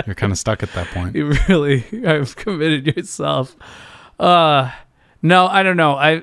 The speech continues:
Speaker 2: I thought, I think I have, like, a fake leather, uh, bomber jacket, but that's about as far leather as I'm, like, willing to go. It's also, like, real good leather is expensive.
Speaker 1: It is.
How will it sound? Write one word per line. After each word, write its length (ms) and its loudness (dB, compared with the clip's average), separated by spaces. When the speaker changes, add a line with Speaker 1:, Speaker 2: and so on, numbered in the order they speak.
Speaker 2:
I 140 2
thought, 580 2
I 100 -2
think 500 -4
I 120 2
have, 240 0
like, 220 -6
a 80 -4
fake 380 -4
leather, 640 -4
uh, 380 -8
bomber 420 -6
jacket, 560 -14
but 160 -20
that's 240 -4
about 320 -8
as 160 -16
far 320 -8
leather 520 -14
as 220 -14
I'm, 360 -16
like, 360 -18
willing 380 -10
to 100 -12
go. 460 -10
It's 100 -4
also, 420 -2
like, 200 -4
real 260 2
good 280 -4
leather 260 -4
is 140 -8
expensive. 760 -8
Speaker 1:
It 80 -10
is. 300 -6